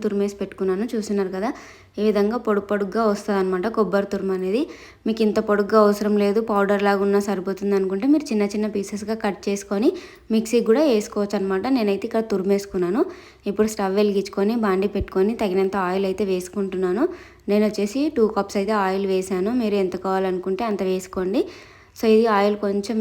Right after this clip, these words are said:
వేడెక్కిన తర్వాత జీలకర్ర, ఆవాలు కూడా వేసుకుందాము దీంట్లోకి.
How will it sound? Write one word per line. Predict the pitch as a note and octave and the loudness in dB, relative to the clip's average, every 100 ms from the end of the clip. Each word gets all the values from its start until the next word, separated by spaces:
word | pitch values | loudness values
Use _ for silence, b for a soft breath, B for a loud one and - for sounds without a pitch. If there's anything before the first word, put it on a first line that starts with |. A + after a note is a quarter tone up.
| G#3 | 0
వేడెక్కిన | G3+ G3+ G3+ G3+ G3 | 0 0 -2 -4 -2
తర్వాత | F#3+ F#3+ D4 G#4+ B B B B - | -4 -2 -4 -6 B B B B 2
జీలకర్ర, | G#3 G#3 G#3 G#3 A#3 G3+ | 4 4 2 2 2 2
ఆవాలు | F#3+ G3+ G3 | 4 4 2
కూడా | G3+ A#3+ | 0 2
వేసుకుందాము | B3 G3+ - G3 F#3+ F#3+ A#3 | 2 2 -2 -4 0 0 0
దీంట్లోకి. | G#3+ G3 F#3+ F#3 F3+ | 0 0 -2 -4 -4